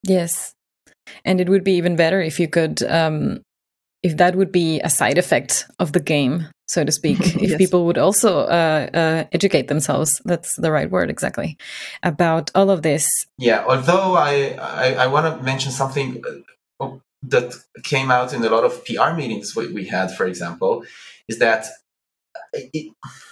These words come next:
Speaker 3: how do I phrase this? The game is very not there to teach you anything.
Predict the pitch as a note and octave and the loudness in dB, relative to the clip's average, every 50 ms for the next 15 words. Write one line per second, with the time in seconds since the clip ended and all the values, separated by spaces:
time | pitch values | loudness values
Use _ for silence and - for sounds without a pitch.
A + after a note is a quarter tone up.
0 | - - - _ - - - - - G2+ G2+ A2+ A2 G2 F#2 - - - F#2+ F#2 | -20 -20 -20 _ -20 -20 -18 -16 -14 -8 -2 0 0 0 0 -2 -2 0 0 0
1 | F2+ F2 - - - - - - - - - - - - - - _ _ _ - | -2 -4 -6 -8 -8 -8 -8 -10 -14 -20 -20 -20 -20 -20 -20 -20 _ _ _ -8
2 | - C#3 C3+ D#3+ F#3 F#3+ F#3 D3+ D3+ E3 E3 E3 D#3+ D3 C3 B2 B2 E3 F3+ - | -4 -2 0 0 0 0 0 2 4 4 4 2 0 0 0 0 0 0 -2 -4
3 | - - - _ _ _ _ _ _ - - - A#2+ B2 B2 - - - - - | -10 -16 -16 _ _ _ _ _ _ -16 -4 2 2 2 2 2 -4 -8 -14 -12
4 | - - A#2 A2 - - - G2+ - D#2 D#2 D2+ - - - - D2+ D2+ - | -6 -4 -4 -2 0 -2 -2 -2 -4 -8 -8 -10 -12 -14 -14 -14 -14 -14 -14